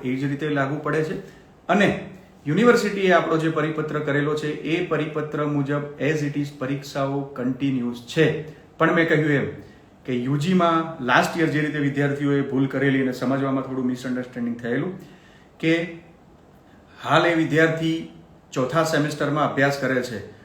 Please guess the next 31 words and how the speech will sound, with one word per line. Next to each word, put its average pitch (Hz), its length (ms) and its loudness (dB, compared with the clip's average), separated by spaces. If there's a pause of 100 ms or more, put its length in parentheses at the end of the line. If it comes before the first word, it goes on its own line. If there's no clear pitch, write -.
(260)
અને 156 180 -2
જ્યારે 139 280 2
ત્યારે 156 280 4
એને 147 520 2 (100)
સેમેસ્ટર 139 380 -2
ટુમાં 139 420 0
એટી 135 240 0
આવેલી, 127 320 2
તો 131 240 -4
વિદ્યાર્થી 135 560 -4 (840)
જેના 139 300 0
કારણે 151 360 2
થઈને 147 560 -2 (720)
અમે 139 180 2
પણ 156 140 2
આગલા 143 220 2
સેમેસ્ટરમાં 135 640 -2
જતા 113 260 -4
રહીએ 147 180 0
એવું 127 360 -2
નથી. 123 440 -6 (460)
આ 143 120 0
બાબત 185 160 2 (100)
યુનિવર્સિટીમાં 156 460 -2
જે 143 120 -2
ચર્ચા 131 340 -4
થાય 135 200 -6
છે, 165 120 -6
એ 139 60 -4
રીતે 120 440 -6
જણાવીશ. 135 440 -4